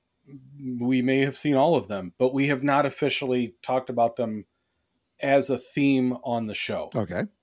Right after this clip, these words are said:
Speaker 1: So, um, but I figured with Shocktober, this may be just easy viewing. So anyway, the theme of this show is called It's a Trap.
Speaker 2: Mm.
Speaker 1: And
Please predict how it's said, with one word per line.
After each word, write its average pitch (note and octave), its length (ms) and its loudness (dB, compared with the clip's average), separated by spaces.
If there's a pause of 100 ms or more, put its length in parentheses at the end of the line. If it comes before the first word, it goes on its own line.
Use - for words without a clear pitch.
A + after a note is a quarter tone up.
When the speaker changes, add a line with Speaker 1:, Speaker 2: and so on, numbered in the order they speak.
(800)
Speaker 1:
So, F2+ 380 -2 (640)
um, B2 500 2
but C#3 140 8
I C3+ 100 4
figured B2+ 560 2
with - 420 0 (360)
Shocktober, A#2+ 840 0
this A2+ 320 -8
may A2+ 140 -4
be G#2 180 -8
just - 320 -12
easy A2 300 -8
viewing. F#2+ 340 -10
So A2+ 340 -4
anyway, C3+ 400 6 (340)
the A#2+ 80 -10
theme G#3+ 300 4
of D#3 100 0
this D3+ 140 2
show D3 260 2
is B2 120 0
called C#3+ 380 4 (580)
It's E3 180 0
a C#3+ 60 2
Trap. B2 400 0 (840)
Speaker 2:
Mm. - 120 -8
Speaker 1:
And B2+ 480 2